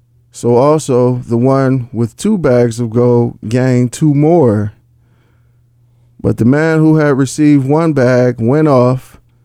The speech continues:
dug a hole in the ground, and hid his master's money. After a long time, the master of those servants returned and settled accounts with them. The man who had received five bags of gold brought the other five.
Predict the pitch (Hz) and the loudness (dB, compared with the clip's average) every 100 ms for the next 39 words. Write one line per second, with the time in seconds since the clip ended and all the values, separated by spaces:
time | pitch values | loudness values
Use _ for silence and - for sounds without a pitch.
0 | _ _ _ _ - 113 143 170 165 160 | _ _ _ _ -8 -2 -2 0 -2 0
1 | 170 156 131 131 135 135 123 131 120 117 | 2 2 2 2 0 0 -2 0 0 0
2 | 117 120 _ _ _ _ - 120 120 151 | -2 -4 _ _ _ _ -4 -2 0 2
3 | 151 120 113 - _ 135 120 120 113 117 | 2 2 0 -4 _ -2 0 0 0 0
4 | 117 123 113 123 131 117 104 107 _ _ | -2 -4 -4 -2 0 0 -2 -6 _ _
5 | _ _ _ _ _ _ _ _ _ _ | _ _ _ _ _ _ _ _ _ _
6 | _ _ _ _ _ - 117 117 123 123 | _ _ _ _ _ -8 -6 -4 -2 0
7 | 135 147 147 165 151 151 151 139 139 147 | 0 0 -2 -2 -2 0 0 0 0 0
8 | 139 147 131 147 147 127 156 147 139 131 | -2 -4 0 2 2 0 0 0 0 -4
9 | 131 127 156 147 143 117 107 - 143 131 | -6 -4 -2 0 0 -2 -4 -2 0 0
10 | 117 - - _ _ _ 117 135 147 135 | -2 -6 -20 _ _ _ -8 -4 -4 -4
11 | 92 147 160 - 117 104 101 - _ _ | -4 -2 -2 -2 -2 -2 -6 -14 _ _
12 | _ _ _ _ _ _ _ _ - 110 | _ _ _ _ _ _ _ _ -6 -2
13 | 131 135 139 143 143 139 127 - 147 139 | 0 0 2 2 2 0 -2 -2 0 0
14 | - 143 151 143 139 135 131 120 117 127 | 0 -2 0 0 0 0 0 -2 -2 0
15 | 131 131 117 104 131 131 - 147 139 123 | 2 2 0 -2 -2 -2 -2 0 -2 -2
16 | 123 113 101 101 104 | -2 -2 -2 -6 -8